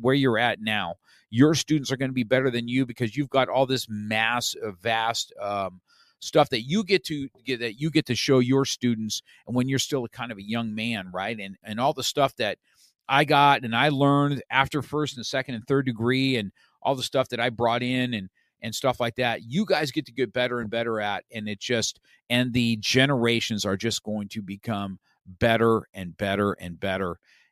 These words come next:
And look at this, guys. And look, and right, Patrick, we've got, got little ones rolling at three years old. Do you have any idea that three-year-old's gonna look like when he's around me like you were?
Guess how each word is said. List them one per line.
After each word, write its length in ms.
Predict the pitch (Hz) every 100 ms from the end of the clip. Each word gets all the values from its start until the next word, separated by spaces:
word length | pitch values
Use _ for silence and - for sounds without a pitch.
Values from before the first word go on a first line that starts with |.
| _
And 200 | 98 95 -
look 240 | 123 127
at 80 | 113
this, 160 | 98 -
guys. 260 | 98 87
And 100 | 107
look, 180 | 117 120
and 300 | 120 117 113
right, 180 | 123 123
Patrick, 340 | 139 123 127
we've 240 | 135 180 -
got, 340 | 139 131 110
got 240 | 107 113
little 340 | 131 131 170 156
ones 260 | 127 120 -
rolling 480 | 117 120 139 135 110
at 140 | 87
three 240 | - 120
years 300 | 123 104 101
old. 280 | 98 101 78 - _ - _
Do 80 | 123
you 60 |
have 100 | 117 -
any 280 | 127 147
idea 480 | 143 131 120 123 92 - _ _ _ _ _ _ _ _ _ _ _ _ _ _ _
that 240 | - 139 -
three-year-old's 640 | - 131 147 123 113 107 101
gonna 180 | 113
look 300 | 104 117 139
like 220 | 98 90 98
when 140 | 110 110
he's 280 | 139 160
around 500 | 117 95 110 135 143
me 160 | 123 127
like 320 | 117 104 -
you 140 | 143 170
were? 320 | 87 87